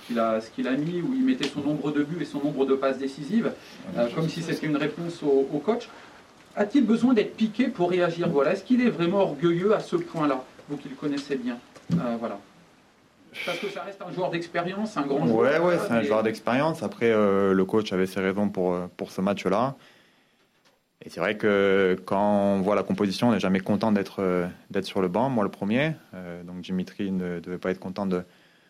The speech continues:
Speaker 2: de démarrer sur, euh, sur le banc. Et on a tous envie, de, quand on rentre, de, de faire la différence et de, bah, de dire au coach justement qu'il s'est trompé sur, euh, sur ce match-là. Mais peut-être que si Dimitri avait joué d'entrée, il n'aurait pas marqué, je sais pas. Mais, euh, en tout cas, le coach a eu ses raisons et sur ce match-là, il a,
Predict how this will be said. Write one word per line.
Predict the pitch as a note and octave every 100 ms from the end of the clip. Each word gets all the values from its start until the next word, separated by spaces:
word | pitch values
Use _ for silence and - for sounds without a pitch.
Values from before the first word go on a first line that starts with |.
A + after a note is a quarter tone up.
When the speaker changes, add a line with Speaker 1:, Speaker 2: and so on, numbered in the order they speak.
| _ _ _ _ _
Speaker 2:
de | F2+
démarrer | F#2+ G#2 G#2 G#2+
sur, | G#2+ G#2+
euh, | G2+ G2 G2
sur | - G2+
le | G2
banc. | G2+ C3+
Et | C3+
on | G2 F#2
a | E2
tous | - G2
envie, | F#2 G2+
de, | F#2+ F2+ F2
quand | F2 E2+
on | E2+
rentre, | G#2+
de, | G2 F2
de | F2
faire | - F2
la | F2
différence | F#2 F2+ G#2 G#2+
et | F2+
de, | E2+ F2 F2+ - _ _ _ _ _ _ _ -
bah, | F2 F2 F2
de | E2+ E2+ F2+
dire | F2 G#2+
au | G2+
coach | G2 B2
justement | G#2+ G#2 G#2 B2
qu'il | A#2 G2+ F#2+ F#2+ F#2+ F#2
s'est | F#2+
trompé | - G2 A2
sur, | G#2+ G2
euh, | F#2+ F#2+
sur | F#2+
ce | G2
match-là. | G2 G2 - G#2+ D3+
Mais | B2+ G2 F#2
peut-être | G#2 G2 G#2+
que |
si | G#2 F#2+
Dimitri | G#2 G2+ -
avait | G#2 G2+
joué | G2 G2
d'entrée, | G2+ F#2+ A2+ A2
il |
n'aurait | G2 F#2+
pas | F#2+
marqué, | F#2 F#2 A2+
je | F#2+
sais | -
pas. | F#2+ C3
Mais, | B2 F#2+
euh, | F2+ F2
en | F2+
tout | -
cas, | G#2+
le | F#2+
coach | G#2+ G2
a | F#2+
eu | F#2+
ses | F#2+
raisons | F2+ G#2+ A#2+
et |
sur | G#2 F2+
ce |
match-là, | F#2 - G#2+ G#2+
il | F#2
a, | F2 E2